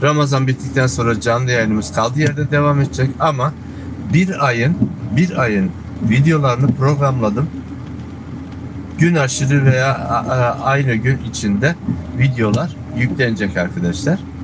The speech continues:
Kendinize çok iyi bakın. Herkese iyi Ramazanlar diliyorum.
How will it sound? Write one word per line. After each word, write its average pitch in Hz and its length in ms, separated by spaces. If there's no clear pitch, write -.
Kendinize 135 480
çok 160 300
iyi 143 140
bakın. 120 380
Herkese 131 480
iyi 131 200
Ramazanlar 127 640
diliyorum. 110 420